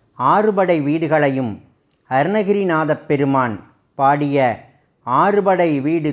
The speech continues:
திருப்புகளையும் இறைவனுடன் தரிசித்தோம். இந்த பதிவில் ஏழாம் திருமுறையாக பொது திருப்புகளில் சிறுவாபுரி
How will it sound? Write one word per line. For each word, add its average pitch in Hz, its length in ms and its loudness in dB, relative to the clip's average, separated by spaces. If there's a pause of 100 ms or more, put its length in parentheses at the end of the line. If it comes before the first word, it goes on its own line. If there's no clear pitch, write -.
திருப்புகளையும் 160 880 -2 (420)
இறைவனுடன் 165 760 0 (320)
தரிசித்தோம். 127 680 -4 (600)
இந்த 180 320 0 (100)
பதிவில் 139 420 -2 (380)
ஏழாம் 202 580 0
திருமுறையாக 147 920 0 (540)
பொது 196 380 0
திருப்புகளில் 165 680 -2 (420)
சிறுவாபுரி 180 760 2